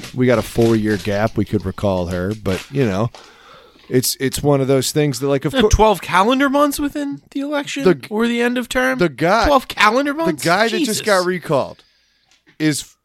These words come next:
Speaker 1: f-, he, he's up for election in November. And so
Speaker 2: This is Gavin?
Speaker 1: No, this is, uh, th-, we've, oh, we've already had another recall since then, dude. This is our D A out here.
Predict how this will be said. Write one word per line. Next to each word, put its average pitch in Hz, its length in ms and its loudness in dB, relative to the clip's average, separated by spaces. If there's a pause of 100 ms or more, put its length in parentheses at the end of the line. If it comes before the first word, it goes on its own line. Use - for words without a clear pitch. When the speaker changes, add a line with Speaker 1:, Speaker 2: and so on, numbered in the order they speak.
(160)
Speaker 1:
f-, 147 120 -10
he, 156 260 -2
he's 135 320 -6
up 196 120 2
for 190 140 -4
election 170 400 -2
in 143 160 -4
November. 127 640 -2 (500)
And 135 120 -4
so 147 340 4
Speaker 2:
This 123 120 0
is 101 40 -8
Gavin? 180 540 0 (120)
Speaker 1:
No, 151 260 4
this 165 220 0
is, 160 200 -4
uh, 135 160 2
th-, 147 160 -6
we've, 143 240 -4
oh, 143 80 2
we've 156 180 0
already 160 280 4
had 143 140 2
another 135 260 0
recall 120 360 -2
since - 300 2
then, 98 220 -6
dude. 135 260 0
This 143 240 -2
is 135 80 -4
our 131 120 4
D 139 280 2
A 110 260 -2
out 85 160 -10
here. 87 300 -16